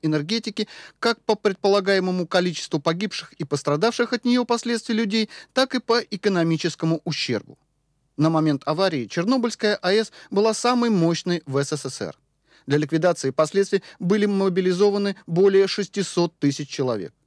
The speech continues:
В отличие от бомбардировок Хиросимы и Нагасаки, взрыв напоминал очень мощную так называемую грязную бомбу, где основным поражающим фактором стало радиоактивное заражение.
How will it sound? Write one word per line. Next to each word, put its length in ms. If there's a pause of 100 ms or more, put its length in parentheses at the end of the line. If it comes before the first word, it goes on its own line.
(320)
В 120
отличие 360
от 160
бомбардировок 640
Хиросимы 480
и 20
Нагасаки, 540 (220)
взрыв 320
напоминал 520
очень 300
мощную 480
так 220
называемую 680
грязную 460
бомбу, 440 (300)
где 180
основным 440
поражающим 600
фактором 420 (180)
стало 500
радиоактивное 680
заражение. 560